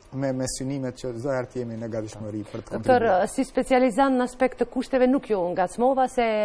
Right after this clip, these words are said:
Speaker 2: ë, besoj se do na organizoni një, një, një emision provita me tre apo katër specializant tjerë të fushave të ndryshme, ku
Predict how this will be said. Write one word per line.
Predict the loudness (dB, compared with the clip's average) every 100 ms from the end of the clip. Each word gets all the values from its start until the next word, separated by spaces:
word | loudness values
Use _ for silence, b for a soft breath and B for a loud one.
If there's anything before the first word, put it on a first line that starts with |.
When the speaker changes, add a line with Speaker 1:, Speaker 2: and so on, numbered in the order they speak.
| 2 2
Speaker 2:
ë, | 2 2 2 -2 -10 -20 -18 -12 -2
besoj | 0 4 2
se | 4 0
do | 0 0
na | 0 0 0
organizoni | 0 0 -2 0 0 0
një, | -2 -2 -2
një, | -2 -2 -2
një | -2
emision | -2 -2 -6 -6
provita | -4 -4 -4 -2 -2
me | 0 -2 -2 -4 -8 -14 -2
tre | 2 2 0
apo | -2 -2
katër | -4 -2 -2 -4
specializant | -6 -4 -2 0 -2 -2
tjerë | -4 -4
të | -4
fushave | -8 -6 -4 -4
të | -4 -6
ndryshme, | -6 -6 -6 B B B -6
ku | 0